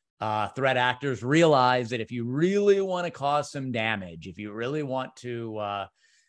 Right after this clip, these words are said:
to create havoc in the world, you attack the critical national infrastructure of the country because,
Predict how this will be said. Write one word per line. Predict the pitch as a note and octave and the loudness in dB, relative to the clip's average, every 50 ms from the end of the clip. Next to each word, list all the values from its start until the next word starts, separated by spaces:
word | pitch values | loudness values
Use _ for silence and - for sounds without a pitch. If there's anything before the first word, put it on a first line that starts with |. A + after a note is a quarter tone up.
| _ _ _ - | _ _ _ -10
to | - C#3 C3 B2 | -4 -2 -2 -2
create | B2 - - C#3+ C#3+ C3 C3 C3 C3 C3 | -2 -4 -2 -2 0 0 0 -2 -2 -4
havoc | - - A#2 B2 B2+ C3+ B2 C3+ B2 - - | -6 -4 0 0 2 2 2 0 0 0 -2
in | B2 A#2 | -6 -6
the | A2+ A2 | -6 -6
world, | G#2+ A2 A#2+ C3 C3 B2 A#2 A2 A2 | -4 -2 0 2 2 2 0 -4 -6
you | G2+ G#2 A2+ A#2 A#2 A#2+ A#2+ B2 A#2+ | -8 -8 -6 -6 -6 -6 -6 -4 -6
attack | A#2+ A#2+ - A2+ A#2+ C3+ - - | -6 -6 -4 -2 -2 -2 -4 -6
the | - - | -14 -12
critical | - D3 D3 D3 D3 D3 | -8 -8 -8 -6 -6 -6
national | C#3 B2+ B2+ C3+ B2+ - C#3+ C3 A#2+ | -4 -2 -2 -4 -4 -4 -6 -4 -2
infrastructure | C3 E3 D#3+ - B2+ - - G#2+ G2 F#2+ - - F#2+ | -2 -4 -4 -6 -12 -10 -8 -8 -8 -10 -10 -14 -16
of | E2 E2+ | -14 -16
the | F#2+ | -16
country | - G#2 B2+ D#3+ D3+ - B2+ A2 G#2 | -10 -8 -8 -8 -8 -8 -8 -8 -6
because, | G2+ G2+ - - G#2 G#2 G#2+ G#2+ G#2+ G#2 G#2 - | -8 -10 -10 -8 -6 -6 -6 -6 -8 -10 -12 -16